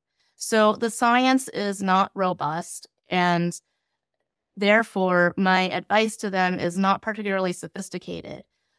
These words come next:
Really what you wanna make sure of and make note of is what are these foods that are triggering you. And if you notice that it is a trigger, avoid them. Otherwise, you don't necessarily need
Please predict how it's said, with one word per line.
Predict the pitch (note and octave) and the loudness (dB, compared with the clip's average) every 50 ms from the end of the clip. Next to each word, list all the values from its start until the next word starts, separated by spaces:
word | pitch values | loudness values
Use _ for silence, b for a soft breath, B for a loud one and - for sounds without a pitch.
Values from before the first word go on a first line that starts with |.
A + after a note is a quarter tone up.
| _ - | _ -4
Really | F#3+ G3 G3+ G#3+ A3 A#3 | -2 0 2 2 2 2
what | A3 A#3 - - | 0 0 -2 0
you | G3+ G3+ | 0 2
wanna | G3 F#3+ G3 G3+ G3 | 2 2 2 2 2
make | F#3+ F#3 F3+ F3 - - - | 2 0 -2 -2 -6 -12 -16
sure | - - A#3 A#3 A#3 A3+ | -8 -4 0 2 2 4
of | G#3 F#3+ F#3 F3+ F3+ F3 E3+ F3 | 4 4 4 4 2 2 0 -4
and | - E3+ F3 | -6 -8 -6
make | E3+ E3+ - | -8 -8 -6
note | F#3+ F#3+ F#3+ F#3+ F#3 | -6 -4 -2 0 0
of | F3 F3 E3+ D#3 - - | 0 0 0 -4 -8 -10
is | - E3+ E3+ E3 - - _ _ - | -8 -8 -8 -8 -12 -20 _ _ -4
what | F#3+ F#3 F#3 | -2 0 2
are | G3+ G#3+ G#3+ | 2 2 2
these | G3+ G3 F#3+ F#3 F#3 - - _ _ _ _ _ _ | 0 -4 -8 -10 -10 -12 -18 _ _ _ _ _ _
foods | - G#3 G#3 G3 F3 - | -2 0 0 0 0 -2
that | F3+ E3+ E3+ | -4 -4 -4
are | E3+ | -4
triggering | - - A#3+ B3 B3+ A#3+ A3 G3 F#3 F3+ E3+ | -2 0 0 2 2 2 2 2 2 0 -2
you. | E3 E3 E3 E3 E3 F3 | -4 -6 -8 -10 -10 -6
And | - - F3 F3 | -4 -2 -2 -2
if | E3+ E3+ - | -2 -4 -6
you | F3 | -4
notice | E3+ F3+ G#3 A#3+ A#3+ B3 A3 - - | 0 2 2 2 2 2 0 -2 -4
that | - F3+ F3+ E3+ - - | -6 -4 -4 -6 -8 -10
it | E3 - _ _ _ _ _ - | -16 -20 _ _ _ _ _ -2
is | G#3+ A3+ A#3 | 0 0 0
a | G3 | -2
trigger, | - - F3+ E3+ - E3+ E3+ - - | -2 -2 -2 -2 -2 -4 -4 -6 -8
avoid | E3+ E3 F#3 G3 G3 F#3+ - | -6 -2 0 2 0 0 -2
them. | - D3 D3+ D#3 E3 F3+ G3+ - _ _ _ _ _ _ _ _ - | -4 -4 -4 -2 -2 -4 -6 -6 _ _ _ _ _ _ _ _ 2
Otherwise, | F#3+ G3+ A3 A3 G#3+ G3+ F#3 F3+ F3+ F3 F3 F3 F3 - - - - - | 2 4 4 4 4 4 4 4 4 2 0 -2 -4 -8 -14 -16 -16 -10
you | G3+ - | -2 2
don't | G3 G3 G#3 G3 | 2 2 2 2
necessarily | - G3+ G3+ G#3 G#3 - - F3+ F3+ F3+ F3+ F3+ E3+ | 0 -2 -2 -4 -6 -6 -4 -4 -2 -2 -2 -4 -4
need | F3 F3 F3+ F#3 F#3 G3 F#3+ F#3 E3+ - | -4 -4 -6 -6 -8 -8 -6 -6 -6 -6